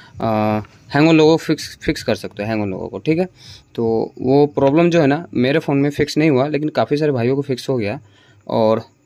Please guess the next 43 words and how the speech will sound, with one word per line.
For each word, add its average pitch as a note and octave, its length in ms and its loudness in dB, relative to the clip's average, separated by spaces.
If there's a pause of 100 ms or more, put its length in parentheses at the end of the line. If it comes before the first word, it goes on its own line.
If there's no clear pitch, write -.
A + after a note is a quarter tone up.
उस C#3+ 160 -2
वीडियो D#3 200 4
में D3 60 6
मैंने C3+ 180 4
बताया B2+ 340 4
था A2+ 160 0
कि C3+ 120 -2
इस B2+ 100 -4
फ़ोन B2+ 240 0
को C3+ 100 -2
सही B2+ 260 0
करके B2+ 400 2 (100)
आपको A2 300 0
एक A#2+ 80 -2
वीडियो A#2 260 -2
बनाऊंगा A2+ 440 -2 (300)
जिसमें B2+ 240 0
मैं C#3 120 6
आपको C3+ 240 2
बताऊंगा B2 440 2
कि B2+ 180 -4
हैंग A#2+ 240 0
उन B2+ 160 0
लोगों A#2 220 2
जो C3 120 0
है A2 100 0
ना A2+ 140 -4 (180)
हमने B2+ 260 2
कैसे A2+ 280 -4
फिक्स - 260 -8
किया। F#2 180 -8 (380)
तो G#2+ 100 -4
ये G#2 140 -2
नेक्स्ट C#3 320 0
वीडियो C3 280 2
है B2 140 0 (300)
और G#2 140 0
इस - 240 -6
वीडियो C3+ 180 2
में C3+ 60 4
मैं B2+ 160 4
आपको A#2 360 0 (280)
कुछ D3 200 0